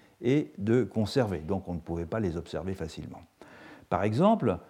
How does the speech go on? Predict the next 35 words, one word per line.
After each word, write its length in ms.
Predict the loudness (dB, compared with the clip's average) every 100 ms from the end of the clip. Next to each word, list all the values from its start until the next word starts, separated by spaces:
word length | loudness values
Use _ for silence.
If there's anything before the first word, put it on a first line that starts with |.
| _ 2
lorsque, 380 | 4 4 4
euh, 340 | 8 8 8 4
François 480 | 4 2 6 4 6
Perron 380 | 4 6 4
a 60 | 4
publié 520 | 2 0 2 4 4
entre 240 | 4 2 2
mille 200 | 2 2
huit 100 | 2
cent 160 | 0
sept 260 | 0 -2 0
et 60 |
mille 200 | 0 0
huit 120 | 0 -2
cent 200 | -2 -4
seize 540 | 0 4 4 4 0 -4 -14 -20
ses 220 | -2 2
voyages 360 | 8 10 10 6
de 100 | 2
découverte 600 | 0 0 0 4 2 2
aux 60 | 0
terres 260 | 2 2
australes, 640 | 0 -4 -2 2 2 0 -4 -12 -20 -20 -4 4
euh, 180 | 6
les 320 | 8 6 6 6
images 460 | 6 8 6 4
d'oiseaux, 720 | 6 8 8 8 8 8 6 -2 -20 -2
euh, 200 | 4 6
non 260 | 8 8 8
volants 540 | 8 8 8 6 2 -4 -20 -20 _
que 360 | 8 10 12 8
l'atlas 480 | 6 4 6 4 4
comportait 520 | 0 0 0 0 2
ont 140 | 4 4
permis, 500 | 6 6 6 4